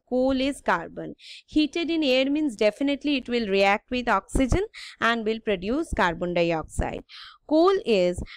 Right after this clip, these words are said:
processed in industry to get some useful products such as coke, coal tar and coal gas. What are the uses? Coke. It is a tough,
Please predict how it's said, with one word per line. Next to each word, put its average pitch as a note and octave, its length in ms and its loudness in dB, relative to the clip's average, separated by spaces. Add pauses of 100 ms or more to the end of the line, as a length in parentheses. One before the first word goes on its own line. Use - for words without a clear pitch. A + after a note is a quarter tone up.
(140)
processed D4+ 720 -2
in G3 220 -2
industry A#3 760 -2
to G#3 100 -2
get A#3 380 -2
some F#3 360 0
useful C#4 640 -4
products F3 580 0
such A3 320 -2
as E3+ 240 -4 (340)
coke, D4 440 2 (320)
coal C4 360 4
tar D#4 280 2 (180)
and G3+ 340 0
coal G#3+ 300 2
gas. D3+ 400 -6 (340)
What D4+ 280 2
are F4+ 140 0
the F4 120 2
uses? C4 600 0 (380)
Coke. A#3+ 280 4 (320)
It C#4+ 140 0
is G4 160 2
a G4+ 100 2 (120)
tough, D4 300 2